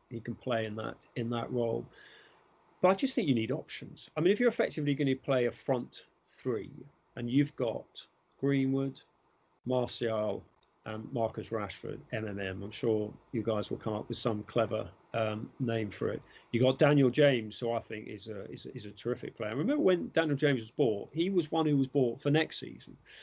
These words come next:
Um, so, and I think that he's got the sort of personality and the, and the gifts. They'll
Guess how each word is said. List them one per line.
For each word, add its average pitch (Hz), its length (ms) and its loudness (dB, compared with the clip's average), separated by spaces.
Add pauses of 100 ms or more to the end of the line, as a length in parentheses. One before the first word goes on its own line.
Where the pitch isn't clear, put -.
(360)
Um, 123 600 2 (260)
so, 131 480 4
and 127 80 -4
I 120 60 0
think 131 220 0
that 117 80 -2
he's 123 200 2
got 131 180 0
the - 80 -10
sort 120 180 -2
of 110 60 -8
personality 117 840 -2
and 107 160 -6
the, 104 180 -8 (100)
and 117 140 -6
the 110 80 -2
gifts. 117 440 -2 (760)
They'll 113 160 2